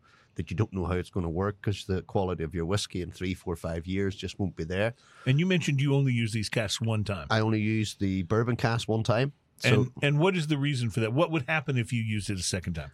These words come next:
Speaker 1: So all the lovely spice and pepperness,
Speaker 2: Mm-hmm.
Speaker 1: pepperiness you're getting there, the vanilla you're getting, so that all
Speaker 2: Mm-hmm.
Speaker 1: comes from your bourbon cask that we ship across the pond to, to, to Ireland.
Speaker 2: Mm-hmm.
Speaker 1: Um, the first fill will give a lot more of a hit, if you like, or complexity.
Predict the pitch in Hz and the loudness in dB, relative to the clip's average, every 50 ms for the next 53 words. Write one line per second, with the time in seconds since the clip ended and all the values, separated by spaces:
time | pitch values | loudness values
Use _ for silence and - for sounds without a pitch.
0 | _ - - - 117 123 135 135 135 127 120 113 117 110 113 107 95 - - - | _ -4 0 2 4 4 4 4 2 2 2 2 2 2 0 0 -2 -2 -4 -2
1 | - 104 117 117 - - 107 92 92 - 123 113 - - 131 131 135 123 - - | 0 0 0 0 0 -2 -4 -2 0 0 0 0 0 0 0 0 0 -2 -2 -4
2 | - - - - - 107 87 120 113 117 110 113 110 - 113 110 110 110 - - | -6 -6 -2 2 2 2 4 4 2 2 2 0 -2 -4 -4 -2 -2 -2 -2 -2
3 | 110 110 107 113 107 104 - - 98 90 90 101 95 104 104 110 113 113 117 113 | -4 -4 -2 -2 -4 -4 -6 -8 -6 -4 -2 0 2 2 2 2 2 2 0 0
4 | 120 123 120 - - 113 107 101 - - 117 120 113 110 110 107 131 - - 107 | 0 0 -2 -2 -4 -6 -8 -6 -2 0 2 4 4 4 4 4 2 2 0 0
5 | 107 107 104 - - 110 101 92 92 87 90 82 - - 101 110 98 123 113 104 | 0 0 -2 -2 0 0 2 2 2 0 -2 -2 0 0 2 2 2 0 0 0
6 | - 104 110 110 - - 101 - 87 - - - - 98 - - 101 95 92 - | 0 2 2 2 0 -2 -2 -4 -2 -2 -2 -2 -2 -2 0 2 0 0 0 -2
7 | - 92 - 101 95 98 110 117 - 107 98 95 95 - _ - - 98 90 90 | -6 -4 -2 -2 0 0 0 0 0 0 0 0 -2 -6 _ -10 -6 -6 -6 -6
8 | - _ - - 104 92 87 82 87 101 107 110 120 120 120 - _ _ - 90 | -8 _ -8 -4 -4 -4 -2 -2 0 0 0 0 -2 -4 -4 -8 _ _ -10 -8
9 | 90 90 - 135 135 165 - - 101 101 98 95 98 98 - - - - - 127 | -6 -6 -4 -4 -4 -2 0 0 2 2 2 0 0 -2 -2 -2 -4 -2 2 2
10 | 123 113 - - - 117 110 107 104 98 98 101 98 - 110 101 92 87 90 95 | 2 2 2 0 0 2 2 2 2 2 2 0 0 0 0 0 0 0 0 2
11 | 104 107 110 - 104 104 98 98 101 104 104 101 95 95 85 - _ _ _ - | 2 0 0 0 -2 -2 0 0 2 2 2 2 2 0 -2 -6 _ _ _ -4
12 | - 95 82 95 87 - - 117 - - 143 - - 117 104 104 107 113 110 - | -4 -2 -2 -2 -2 0 0 0 0 0 -2 0 0 0 2 2 2 2 0 -2
13 | - 82 - - - - 92 - - 98 113 - - - 131 123 123 120 | -4 -4 -4 -4 -4 -4 -2 0 0 -2 -2 -2 -2 -2 0 2 2 0